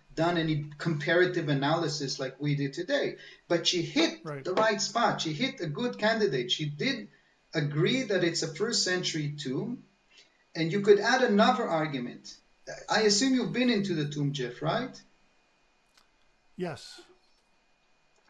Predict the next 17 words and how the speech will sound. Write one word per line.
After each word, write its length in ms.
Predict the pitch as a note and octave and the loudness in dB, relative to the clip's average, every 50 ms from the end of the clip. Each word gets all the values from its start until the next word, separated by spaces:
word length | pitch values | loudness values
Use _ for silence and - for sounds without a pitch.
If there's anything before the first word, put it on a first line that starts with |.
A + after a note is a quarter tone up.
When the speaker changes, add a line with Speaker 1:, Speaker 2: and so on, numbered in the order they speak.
| _ _ | _ _
Speaker 1:
So 320 | - - - D3 D3+ D#3+ | -10 -4 0 2 2 2
maybe 280 | D#3 F3 A3 B3 B3 C4+ | 4 4 4 4 4 4
you 240 | A#3+ A#3 B3+ C4 G#3+ | 2 2 0 0 2
describe 540 | A3+ G#3 G3+ - - D#3 C3+ A#2+ - - | 4 4 4 2 2 0 0 0 -2 -6
it. 120 | - - - - - _ | -10 -16 -18 -20 -20 _
It's, 220 | - G3 G3+ - | 2 2 2 2
it's 460 | - - - G#3+ G#3 G3+ - - - - - - - _ - | 0 0 2 0 2 2 2 0 -2 -8 -16 -16 -18 _ -4
a 60 | - | -4
pretty 300 | G3+ - C#4+ E4+ E4 D#4 | -2 2 2 2 4 4
simple 600 | - - - C4 B3 - B3+ A#3+ A#3+ A3+ A3 G#3+ G3+ | 2 4 2 2 0 0 0 0 0 0 0 0 0
space, 600 | - - - - - C#4+ B3+ - - - - - | 0 0 0 0 0 2 2 2 0 -2 -4 0
right? 340 | D3+ E3 F#3+ A3+ B3+ - - | 0 0 0 0 -4 -4 -4
It's 140 | E3 D3+ | -6 -2
got 260 | - G3+ F#3 F#3 - - | 2 2 2 2 0 -4
two 280 | - B3+ C#4+ C#4+ B3+ | -2 -2 0 0 0
rooms, 680 | G#3 E3+ D3 C3+ C3 C#3 F3+ G#3+ A#3+ - - - - _ _ _ _ _ _ _ _ _ _ _ _ _ _ _ _ _ _ _ - | 0 0 0 0 0 -2 -2 -4 -6 -8 -8 -12 -14 _ _ _ _ _ _ _ _ _ _ _ _ _ _ _ _ _ _ _ -6
and, 480 | D#3+ D#3+ E3 E3+ E3+ E3+ E3+ D#3+ - | -2 0 0 0 0 -2 -2 -4 -6